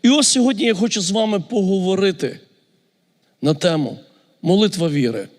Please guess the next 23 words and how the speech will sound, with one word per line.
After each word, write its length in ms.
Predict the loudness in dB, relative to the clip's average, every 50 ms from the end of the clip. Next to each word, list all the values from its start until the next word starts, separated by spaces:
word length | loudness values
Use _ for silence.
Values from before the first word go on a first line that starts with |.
| _ _ _ _ _ _ _ _ _ _ _ _ _ _ _ _ _ _ _ _ _ _ _ _ -20 -20 -20 -20 -20 -20 -14 -2
Коли 240 | 0 2 2 4 2
ми 120 | 2 0
подивимося 640 | 0 0 2 2 2 4 4 4 4 2 2 0 0
ту 160 | 0 0 2
історію, 560 | 2 2 2 0 0 2 2 2 2 2 2
та 140 | 2 2 2
історія 520 | 2 2 0 0 2 0 2 2 2 2
має 380 | 2 0 0 0 0 0 0 -2 -6 -10 -20 -20 -20 -20 -12 _
багатенно 680 | -2 2 2 4 4 2 2 0 0 0 0 0 0 0 -2 -2
думок. 720 | 0 2 4 4 4 4 2 2 0 -2 -8 -16 -20 -20 -20 -20 -20 -20 _ _ -20 -20 -20 -20 -4 0
Вона 140 | 2 2 4
має 300 | 4 4 4 4 2 2
просто 380 | 0 0 0 0 0 0 0
багатенно 600 | 0 2 2 2 2 2 2 0 0 2 2 0
думок. 460 | 0 2 2 2 2 2 0 -2 -10 -16 -20 -20 -20 -20 -20 _ _
Але 540 | 2 2 4 4 4 2 2 0 0 -4 -6 -10 -18 -18 _ -4
я 220 | 0 0 0 0
хочу 320 | 0 -2 0 0 0 0
тільки 340 | 0 0 0 0 2 2 -2
підмітити 840 | 0 0 -2 0 2 2 4 4 2 2 -2 0 2 2 0 0 0 -4 -12 -20 -20 _ _ _ _ _
молитву 680 | 2 4 6 6 6 6 4 2 0 -2 -2 -2 -4 -6 -4
пророка 520 | 0 0 2 2 2 2 0 2 0 -2
Ілії. 640 | -2 0 0 0 0 2 2 0 0 -2 -4 -6